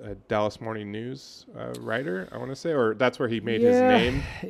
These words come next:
Speaker 2: that might be it. I, I honestly don't remember.
Speaker 1: I know he's got a Dallas connection.
Speaker 2: Yeah, I don't, I don't remember exactly where, where he was beforehand, which I guess should tell you something about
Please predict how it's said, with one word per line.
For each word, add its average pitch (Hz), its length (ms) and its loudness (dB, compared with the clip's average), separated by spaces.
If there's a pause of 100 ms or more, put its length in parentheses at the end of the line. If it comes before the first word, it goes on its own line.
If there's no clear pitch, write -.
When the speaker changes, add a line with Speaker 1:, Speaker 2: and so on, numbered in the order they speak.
Speaker 2:
that 202 200 6
might 185 220 4
be 151 160 4
it. 151 80 2
I, 170 200 -2
I 180 200 4
honestly 170 380 4
don't 156 360 2
remember. 131 760 0
Speaker 1:
I 117 60 0
know 135 140 2
he's 139 180 0
got 127 160 4
a 110 40 -2
Dallas 101 480 0
connection. 95 680 -14
Speaker 2:
Yeah, 180 280 8
I 156 120 4
don't, 175 200 2
I 170 100 6
don't 202 240 4
remember 160 440 4
exactly 139 580 0
where, 131 440 0
where 151 240 4
he 139 120 2
was 135 280 2
beforehand, 147 520 0
which 127 280 -4
I 131 80 -6
guess 131 180 -2
should 123 180 -8
tell 135 160 -2
you 131 140 0
something 123 380 -4
about 117 400 -6